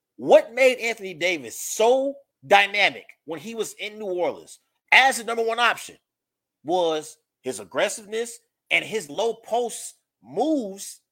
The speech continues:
when he got the ball down the low post. He is a gifted, skilled, low post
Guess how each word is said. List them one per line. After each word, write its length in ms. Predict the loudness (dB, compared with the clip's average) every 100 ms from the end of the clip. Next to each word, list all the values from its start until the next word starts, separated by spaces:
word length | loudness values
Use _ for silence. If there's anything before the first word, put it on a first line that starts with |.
| _ _ _
when 120 | -8 -8
he 60 |
got 280 | 0 0 0
the 60 | -4
ball 340 | 2 2 2
down 280 | -2 -8 -8
the 80 | -4
low 220 | -4 -2
post. 460 | -2 -2 -2 -10 -16 _ _ _ _ _
He 400 | -8 -4 -4 -6 _ _ _ _ _ _ 0
is 160 | 0
a 60 | 0
gifted, 640 | -6 -2 -2 -2 -10 -10 -10 _ _ _ _ _ _ _
skilled, 720 | -10 -10 -6 -4 2 0 0 -12 _ _ _ _ -4
low 240 | 0 2
post 540 | 0 -2 -2 -4 -10